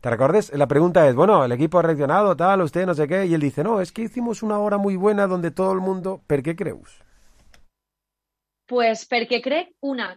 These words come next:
Speaker 2: que vol fer saber, eh, vol que tot el món sàpiga que per eixa derrota ni este vestidor ni este entrenador poden estar qüestionats, sinó tot lo contrari, que n'hi ha un grup de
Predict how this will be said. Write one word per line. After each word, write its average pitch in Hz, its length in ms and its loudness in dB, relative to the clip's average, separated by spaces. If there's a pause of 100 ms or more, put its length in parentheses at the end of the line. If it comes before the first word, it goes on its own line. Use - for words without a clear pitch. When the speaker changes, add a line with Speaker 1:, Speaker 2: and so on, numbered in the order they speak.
Speaker 2:
que 214 500 -4
vol 262 320 -4
fer 277 280 -6
saber, 208 480 -8 (400)
eh, 202 320 -10
vol 233 280 -2
que 262 100 -2
tot 262 220 -6
el 262 80 -6
món 247 160 -10
sàpiga 190 540 -8 (180)
que 226 140 -4 (600)
per 226 160 -4
eixa 247 240 -4
derrota 226 560 -6
ni 202 360 -12
este 233 200 -8
vestidor 233 560 -6
ni 226 160 -10
este 226 160 -14
entrenador 214 580 -6
poden 208 220 -6
estar 208 300 -10
qüestionats, 220 560 -8 (280)
sinó 240 220 -8
tot 233 120 -6
lo 233 80 -6
contrari, 190 460 -6
que 208 140 -6
n'hi 208 80 -8
ha 220 80 -4
un 226 160 -10
grup 240 240 -8
de 208 760 -6